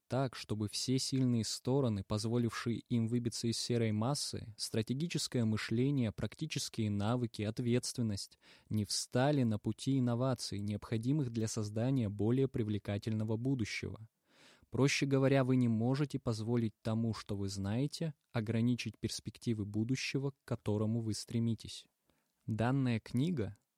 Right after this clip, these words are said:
мощный инструмент, призванный помочь вам переосмыслить то,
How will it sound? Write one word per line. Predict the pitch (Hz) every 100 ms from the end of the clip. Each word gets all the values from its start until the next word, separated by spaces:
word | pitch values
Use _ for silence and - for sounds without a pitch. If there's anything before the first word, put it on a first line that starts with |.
| _
мощный | 110 110 151 - 143
инструмент, | 127 - - 107 110 151 143 -
призванный | 127 135 131 123 117
помочь | - 117 113 127 156 -
вам | 110
переосмыслить | 101 107 110 - 127 117 - 101 _ -
то, | 123 165